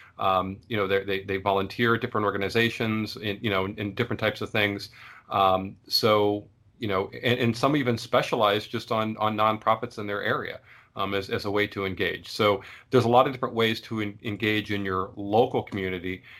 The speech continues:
And, and that's really what it should be about, is even if you're a s-, a sole proprietor, owner, operator,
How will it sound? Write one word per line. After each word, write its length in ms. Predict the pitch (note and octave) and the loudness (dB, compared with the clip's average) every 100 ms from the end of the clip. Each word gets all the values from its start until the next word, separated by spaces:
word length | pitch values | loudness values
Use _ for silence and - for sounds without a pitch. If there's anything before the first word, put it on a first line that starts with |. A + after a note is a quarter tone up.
| - | -6
And, 180 | A#2 A2 | -2 2
and 100 | B2 | 4
that's 220 | C3 - E3 | 4 2 0
really 180 | D3+ | 2
what 160 | B2 A#2 | 4 2
it 60 | A2+ | 0
should 200 | - G#2+ | -6 -4
be 120 | F#2+ | -2
about, 500 | E2 C#3 G#2+ - G2+ | 2 2 2 0 -4
is 380 | F#2+ F#2 F#2+ - _ _ | -4 -4 -8 -16 _ _
even 240 | C3 D#3 | -2 2
if 160 | D#3+ D#3+ | 0 0
you're 160 | C#3+ A#2+ | 2 2
a 40 | |
s-, 280 | - - - | 2 -8 -10
a 80 | B2 | -8
sole 260 | - C3+ | -2 -2
proprietor, 640 | C3+ A#2 B2 C3+ C#3 G#2+ G#2 | -2 0 2 4 2 0 0
owner, 240 | A2 G2+ | 0 2
operator, 640 | C#3 - G#2 F#2+ G2 F#2+ | 2 0 -4 -2 -4 -6